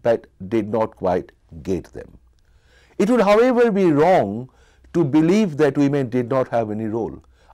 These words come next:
I have told up icons, but you have the i-, abiding icon of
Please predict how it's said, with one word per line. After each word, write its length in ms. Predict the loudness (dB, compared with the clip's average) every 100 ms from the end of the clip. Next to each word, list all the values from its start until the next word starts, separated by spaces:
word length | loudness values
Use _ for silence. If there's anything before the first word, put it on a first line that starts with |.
| 0
I 80 |
have 160 | 0 -2 _ _
told 280 | 2 2 4
up 180 | 2 0 0
icons, 760 | 0 -2 -4 -6 -8 -16 -20 _ _ -4
but 140 | -2
you 120 | 0 2
have 180 | 2
the 140 | 2 0 2
i-, 280 | 2 0 -4 _ -2
abiding 500 | 2 4 2 0 0
icon 600 | -2 -2 -4 -6 -6 -8 _ _ _ 0
of 260 | 2 2